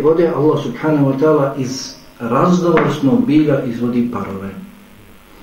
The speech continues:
Stoku, životinje stvorio je u paru, muško, žensko. Kaže Jalla wala: "Wa minal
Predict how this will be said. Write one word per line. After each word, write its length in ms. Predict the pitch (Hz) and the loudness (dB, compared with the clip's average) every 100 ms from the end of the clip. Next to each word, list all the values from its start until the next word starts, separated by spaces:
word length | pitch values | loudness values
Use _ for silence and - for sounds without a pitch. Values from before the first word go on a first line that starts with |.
| - - - - - - - - - - - - - - - - 110 | -20 -20 -20 -20 -20 -20 -20 -20 -20 -20 -20 -20 -20 -20 -20 -20 -20
Stoku, 500 | - 120 117 - 120 - - - | -6 -2 -2 -2 -4 -6 -12 -10
životinje 600 | 110 107 110 - 127 120 | -6 -2 -4 -2 0 0
stvorio 400 | - 95 92 98 | -2 -8 -8 -6
je 100 | 120 | -6
u 40 | 139 160 | -4 -2
paru, 260 | 165 180 185 - - | 0 -2 -4 -10 -14
muško, 360 | - - - | -12 -10 -6
žensko. 500 | 123 151 156 - 185 185 - | -2 0 0 0 2 2 -2
Kaže 260 | 117 113 120 | 0 2 2
Jalla 260 | 131 123 120 | 2 4 4
wala: 340 | 120 143 135 110 | 4 4 2 2
"Wa 180 | 135 | 4
minal 340 | 151 147 139 | 4 4 4